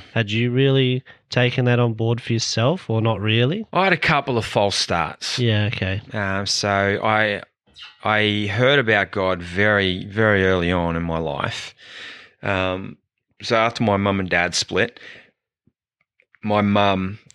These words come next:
Speaker 2: um, yeah, she made a faith-based decision as well. So our neighbour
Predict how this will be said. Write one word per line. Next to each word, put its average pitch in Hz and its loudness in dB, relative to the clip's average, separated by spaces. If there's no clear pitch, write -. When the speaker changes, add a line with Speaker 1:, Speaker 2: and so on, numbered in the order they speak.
Speaker 2:
um, 90 -4
yeah, 92 -2
she - 2
made 95 0
a 87 -4
faith-based 90 -2
decision 87 -4
as 87 -4
well. 90 -2
So 90 -4
our 98 0
neighbour 90 -4